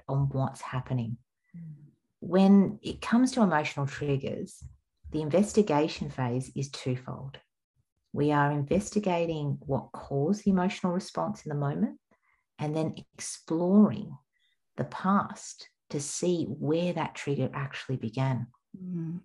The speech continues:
Speaker 2: and like every other step in the rain process, it can be really confronting.
Speaker 1: Uh-huh.
Speaker 2: And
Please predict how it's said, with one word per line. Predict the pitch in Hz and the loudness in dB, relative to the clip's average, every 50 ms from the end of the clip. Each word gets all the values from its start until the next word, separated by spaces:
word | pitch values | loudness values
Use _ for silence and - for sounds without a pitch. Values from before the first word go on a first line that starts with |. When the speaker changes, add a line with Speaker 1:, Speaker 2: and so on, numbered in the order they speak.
| _ - | _ -4
Speaker 2:
and | 208 196 196 196 190 190 190 180 - - | -2 0 2 2 2 2 0 0 -2 -4
like | 180 185 190 202 214 220 - - - | -6 -4 -2 -2 -2 -4 -4 -8 -8
every | - 185 185 185 190 202 202 202 | -6 -6 -6 -4 -4 -2 -2 0
other | 202 202 202 208 | 0 0 -2 -2
step | 202 - - 196 196 - - | -4 -4 -4 -4 -4 0 2
in | 196 202 | 4 4
the | 208 | 4
rain | 202 202 196 196 196 | 4 4 4 4 2
process, | 202 - - 190 185 180 180 - 180 175 175 175 - - | 2 2 0 0 0 0 -2 -2 -4 -4 -4 -6 -8 -6
it | - 185 180 - 220 - | -4 -2 -2 -2 -4 0
can | - 202 196 | 2 2 2
be | 196 196 190 | 4 2 0
really | 180 175 170 175 175 175 175 175 175 170 170 170 170 170 165 160 - | 0 -2 0 0 2 2 2 2 2 2 2 0 0 0 -2 -4 -4
confronting. | - 180 175 160 - - 147 147 156 - - 156 156 160 165 156 - - 131 | -2 -2 -2 -2 -2 -2 -2 -2 -2 -2 -4 -4 -4 -4 -6 -8 -8 -8 -6
Speaker 1:
Uh-huh. | - 160 139 135 - - - | -2 0 0 -2 -2 -2 -2
Speaker 2:
And | 175 170 170 165 160 160 156 151 | 0 2 2 2 2 0 0 -2